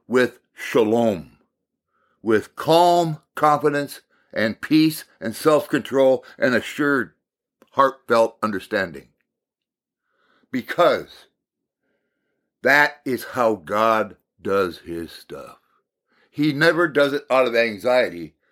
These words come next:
There can be exuberance. There can be a shout of victory. There can be a demonstration of joy. But even in that, it's done in shalom. It's done with that collected presence of things being all right,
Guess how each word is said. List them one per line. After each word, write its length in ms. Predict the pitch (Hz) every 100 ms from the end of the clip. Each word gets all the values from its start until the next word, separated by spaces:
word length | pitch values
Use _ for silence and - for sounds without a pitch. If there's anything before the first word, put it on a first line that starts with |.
| _ _
There 200 | 135 190
can 180 | 190 175
be 220 | 156 180
exuberance. 800 | 135 113 101 160 139 113 92 - _ _
There 180 | 120 165
can 280 | - 165 135
be 160 | 156
a 80 | 135
shout 500 | - - 202 202 151
of 140 | 123
victory. 500 | 110 165 - 107 82 - _ _
There 200 | 135 170
can 160 | 165 147
be 100 | 160
a 60 |
demonstration 760 | 135 165 165 143 - 170 156 135
of 120 | 107
joy. 540 | 85 131 143 117 85 - _ _
But 220 | 110 135 127 _ _ _ _
even 460 | 185 185 170 165 -
in 260 | 156 156 147
that, 380 | 151 127 - _ -
it's 300 | 143 139 -
done 520 | 101 143 147 143 139 _
in 320 | 131 135 110 -
shalom. 760 | - 127 101 107 104 82 69 _ _ _ _ - -
It's 300 | - 131 -
done 340 | - 170 170
with 200 | 151 147
that 300 | 156 143 - _
collected 720 | - 156 151 180 - 175 151 - _ _
presence 440 | 180 165 147 143 -
of 220 | 135 120 -
things 320 | 160 151 92
being 340 | 90 147 135
all 380 | 123 120 127 104
right, 440 | 101 110 92 -